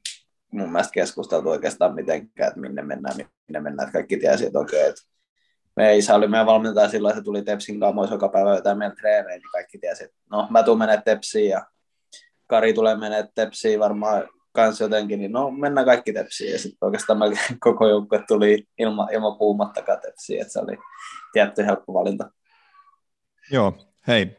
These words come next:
Speaker 2: me ollaan Tepsi-kannattajien podcast, niin meitä kiinnostaa, kiinnostaa erityisesti nämä sun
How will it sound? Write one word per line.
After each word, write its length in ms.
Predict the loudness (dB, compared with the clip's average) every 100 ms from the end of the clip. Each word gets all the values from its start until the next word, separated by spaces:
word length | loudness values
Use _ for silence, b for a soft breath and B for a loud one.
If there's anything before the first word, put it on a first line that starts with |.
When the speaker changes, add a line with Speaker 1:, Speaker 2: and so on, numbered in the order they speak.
| _ b b b
Speaker 2:
me 60 | -2
ollaan 240 | -2 -4 -2
Tepsi-kannattajien 920 | -2 0 0 0 0 0 0 0 -2
podcast, 460 | 0 0 0 -4 -2
niin 120 | -2
meitä 200 | -2 -4
kiinnostaa, 500 | -4 -4 -6 -6 -6 -6
kiinnostaa 440 | -2 -2 -2 -2
erityisesti 460 | 0 0 -2 -4 -4
nämä 180 | -2 -2
sun 240 | -4 -8